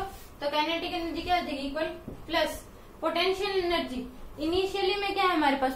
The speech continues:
पोटेंशियल एनर्जी, एमजीएल, और फाइनल में हमारे पास क्या देगी, ऊपर जब चले तो माइनस यू, फाइनल हमारे पास कितनी है, एमजीएल,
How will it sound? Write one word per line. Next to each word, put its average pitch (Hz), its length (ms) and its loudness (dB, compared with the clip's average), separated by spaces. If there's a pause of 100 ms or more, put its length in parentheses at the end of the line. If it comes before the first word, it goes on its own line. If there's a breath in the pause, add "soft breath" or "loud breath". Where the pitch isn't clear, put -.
पोटेंशियल 294 440 0
एनर्जी, 262 360 -2 (560)
एमजीएल, 311 1080 2 (360)
और 311 200 4
फाइनल 349 440 6
में 403 60 4
हमारे 359 320 2
पास 330 200 2
क्या 339 100 0
देगी, 311 200 0
ऊपर 320 300 0
जब 311 140 0
चले 294 240 -2
तो 311 180 0
माइनस 277 480 2 (920)
यू, 359 140 2
फाइनल 349 400 6
हमारे 359 280 4
पास 339 180 4
कितनी 320 360 0
है, 311 320 0
एमजीएल, 277 500 4